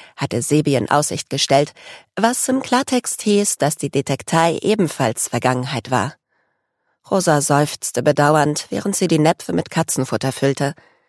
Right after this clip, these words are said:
Nach zwei Fällen war ihre Karriere als Hobbydetektivin schon beendet. Aber andererseits, man konnte nie wissen. Bei Bedarf würde sie ohne Sebi tätig werden.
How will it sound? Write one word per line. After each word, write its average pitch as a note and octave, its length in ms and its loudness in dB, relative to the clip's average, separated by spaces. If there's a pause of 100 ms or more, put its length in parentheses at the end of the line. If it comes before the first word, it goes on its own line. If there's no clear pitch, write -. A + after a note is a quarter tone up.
(380)
Nach F3+ 240 0
zwei A3+ 300 0
Fällen F#3 460 2
war A#3+ 120 2
ihre G3+ 240 -4
Karriere F3 640 0
als - 220 -2
Hobbydetektivin D#3 840 0
schon G#3 240 0
beendet. B2 540 -2 (840)
Aber F#3 300 4
andererseits, A3+ 840 -4 (180)
man B3+ 160 -6
konnte G3 300 -2
nie D3+ 200 -2
wissen. D3 360 -4 (880)
Bei G3+ 120 0
Bedarf - 520 -4
würde B3 200 -2
sie - 240 -4
ohne D3+ 300 4
Sebi B2 300 -2
tätig - 440 -2
werden. C3 320 -2